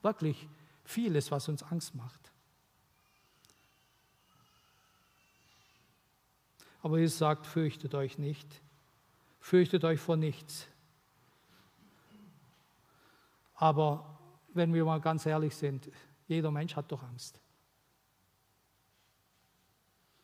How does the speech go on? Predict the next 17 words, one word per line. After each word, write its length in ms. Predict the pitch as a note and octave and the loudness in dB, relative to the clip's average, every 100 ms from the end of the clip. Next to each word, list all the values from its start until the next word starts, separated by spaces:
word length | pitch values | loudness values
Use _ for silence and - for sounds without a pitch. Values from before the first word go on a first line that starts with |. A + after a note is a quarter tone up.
| _ _ _ _ | _ _ _ _
Furcht 340 | - F3+ F3+ | 4 4 4
steckt 280 | - E3+ - | 0 -2 0
in 100 | E3 | 2
jedem 360 | D#3+ F3 D#3 D3+ | 4 4 4 0
Menschen, 380 | D#3 D3+ D#3 | 0 -2 -2
auch 220 | D3+ D#3 D#3 | 0 0 0
wenn 140 | D3+ | 0
man 280 | D3 C#3 B2+ - - - - _ _ _ _ | 0 -2 -4 -8 -20 -20 -20 _ _ _ _
nicht 280 | F#3+ F3 - | -2 0 0
immer 220 | D#3+ D3 | 0 0
so 440 | - D#3+ D#3 C#3+ - - | 0 2 2 0 -4 -2
aussieht, 580 | D#3 D#3+ - D3+ C3+ C3+ | 0 0 0 -2 -2 -2
aber 300 | C3 C3 A#2+ - - - _ - | -4 -4 -8 -18 -20 -20 _ 0
Irgendwo 760 | F3 F3+ E3 D#3 C#3+ D3+ D3 - - - _ _ | 4 4 4 0 2 2 2 -4 -16 -20 _ _
haben 260 | - D#3 D3+ | -4 -2 2
wir 140 | D3+ | 0
Furcht. 420 | - E3 C3+ - | 0 -2 -2 -4